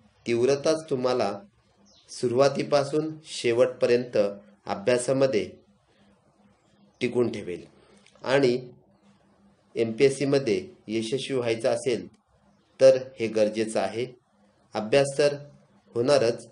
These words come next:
पण ही तीव्रता कमी होऊ देऊ नका. हा व्हिडिओ जास्तीत जास्त जणांना share करा, link पाठवा, जेणेकरून ज्यांना class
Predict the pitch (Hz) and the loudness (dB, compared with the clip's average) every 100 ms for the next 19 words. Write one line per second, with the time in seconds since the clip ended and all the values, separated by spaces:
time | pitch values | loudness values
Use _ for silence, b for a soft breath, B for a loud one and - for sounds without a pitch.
0 | _ _ 131 127 143 147 127 120 160 165 | _ _ -2 -2 -4 -6 -2 2 2 0
1 | - 113 104 98 95 90 85 87 80 _ | -4 -2 -2 -6 -8 -10 -12 -18 -20 _
2 | _ _ _ _ _ _ _ _ _ _ | _ _ _ _ _ _ _ _ _ _
3 | - b b b b b _ 117 120 131 | -20 b b b b b _ -4 2 2
4 | 139 139 131 - - _ _ _ _ _ | 4 4 2 -6 -20 _ _ _ _ _
5 | _ _ _ - 107 117 143 120 127 - | _ _ _ -4 0 0 -2 0 0 0
6 | 139 123 117 117 120 117 113 - _ - | -6 -2 0 0 0 -2 -4 -12 _ -14
7 | - 120 117 123 127 143 - _ - 101 | -2 -2 2 2 2 -2 -12 _ -10 -2
8 | 117 113 117 110 117 127 147 - - 95 | -2 0 -2 -2 -2 -2 -4 -14 -16 -6
9 | 110 117 117 127 107 104 - _ 101 117 | -2 -2 -2 -2 -2 -4 -16 _ -4 0
10 | 117 - 117 123 - | 0 -2 0 0 -2